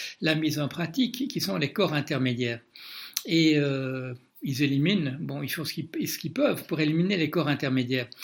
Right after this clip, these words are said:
Et qu'est-ce qui se passe à ce moment-là ? On en est réduit à, ils, ils s'en sont réduits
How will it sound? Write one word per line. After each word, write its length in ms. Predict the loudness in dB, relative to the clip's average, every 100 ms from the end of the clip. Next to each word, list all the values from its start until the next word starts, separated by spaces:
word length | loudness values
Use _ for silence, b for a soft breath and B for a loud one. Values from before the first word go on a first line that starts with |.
| B -8
Et 80 | 2
qu'est-ce 220 | 4 4
qui 100 | 0
se 80 | 0
passe 240 | 2 2
à 60 | 0
ce 140 | 2
moment-là ? 360 | 4 4 2 -2 B B B -2
On 160 | 2 6
en 160 | 6
est 140 | 6 6
réduit 600 | 4 4 4 4 2 -6 _ _ -12 -4
à, 540 | -2 -2 -2 -2 -4 -2
ils, 180 | -2 0 -2
ils 100 | -4
s'en 200 | -2 0
sont 180 | 0 0
réduits 520 | 0 0 0 0